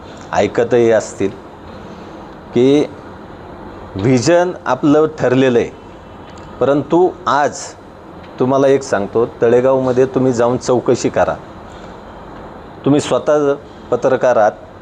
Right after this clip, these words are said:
तुम्ही स्वतः चांगल्या पद्धतीने लोकांपर्यंत संपर्क ठेवून आहात. आज तळेगावमध्ये मूलभूत प्रश्न तरी सोडवले जातात आहे का,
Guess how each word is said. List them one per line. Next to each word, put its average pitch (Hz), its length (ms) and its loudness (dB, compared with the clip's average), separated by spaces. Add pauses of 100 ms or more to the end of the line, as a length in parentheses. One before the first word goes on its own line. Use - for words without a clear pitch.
(440)
तुम्ही 123 180 4
स्वतः 123 460 0 (280)
चांगल्या 123 380 2
पद्धतीने 127 840 2
लोकांपर्यंत 120 580 0
संपर्क 127 480 0
ठेवून 101 340 0
आहात. 82 160 -2 (1000)
आज 123 260 0 (400)
तळेगावमध्ये 120 760 2 (1120)
मूलभूत 139 380 2
प्रश्न 147 520 -2
तरी 143 140 2
सोडवले 123 440 2
जातात 127 380 2
आहे 113 140 2
का, 98 140 2